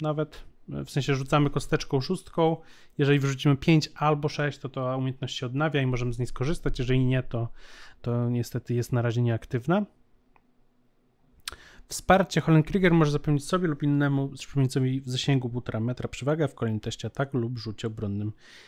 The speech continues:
jaki będzie on wykonywał. Bardzo fajne.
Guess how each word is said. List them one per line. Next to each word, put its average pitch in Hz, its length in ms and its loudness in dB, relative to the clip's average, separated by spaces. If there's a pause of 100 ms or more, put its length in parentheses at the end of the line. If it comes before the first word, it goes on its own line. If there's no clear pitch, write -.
(200)
jaki 123 360 -6
będzie 110 280 -4
on 107 100 -4
wykonywał. 120 500 4 (1900)
Bardzo 185 200 6
fajne. 151 400 8